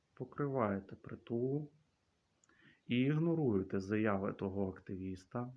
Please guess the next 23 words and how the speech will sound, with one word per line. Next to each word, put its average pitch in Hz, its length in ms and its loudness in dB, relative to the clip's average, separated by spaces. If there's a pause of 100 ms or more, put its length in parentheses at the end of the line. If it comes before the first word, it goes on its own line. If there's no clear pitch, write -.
(100)
за 110 140 -4
погрози 107 520 -4
вбивством, 95 840 -6 (480)
людьми 107 340 0
Притула 101 720 -4
і 110 120 0
організацію 101 1000 -4 (340)
замаху 101 500 -2
на 107 100 -2
життя 101 580 -6 (140)
громадського 101 640 -4
активіста? 101 720 -10 (440)
Чому 110 400 -6
ми, 123 340 0 (100)
чому 123 640 2
ви 113 200 4
не 113 120 4
порушуєте 107 680 -2
справу 92 640 -4
по 104 140 -8
статті - 340 -12
сто 110 220 -8
дванадцять 95 840 -8